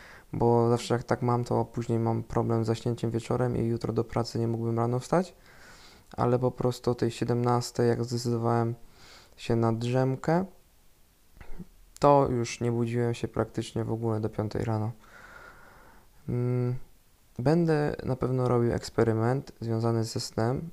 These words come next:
ale z dotychczasowych moich obserwacji wynika, że jest niezbędny i naprawdę potrzebujemy go,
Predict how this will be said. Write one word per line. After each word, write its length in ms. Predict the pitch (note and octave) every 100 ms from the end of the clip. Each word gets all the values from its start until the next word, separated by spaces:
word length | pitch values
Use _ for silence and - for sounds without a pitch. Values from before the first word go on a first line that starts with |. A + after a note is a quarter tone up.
| -
ale 540 | A2+ A#2 A#2 A#2 A#2+
z 80 | A#2
dotychczasowych 1160 | B2 A#2+ B2+ C3 - B2+ B2+ - - C3 C3 C3
moich 220 | B2 B2
obserwacji 580 | B2 - A#2+ B2 - A#2+
wynika, 500 | A#2 A#2+ A#2+ A#2+ A#2
że 280 | A2+ A2+ A2+
jest 360 | A2+ - - - -
niezbędny 800 | A#2 A2+ A#2+ B2 A#2 A#2 A#2+ B2+ - - - - - - -
i 180 | A#2 A#2+
naprawdę 640 | A#2+ A#2 - B2+ A#2+ A#2
potrzebujemy 960 | - - - A#2 A#2 A#2 A#2 A#2 A#2 - - _ D4 -
go, 480 | A2+ A#2 A2+ A2+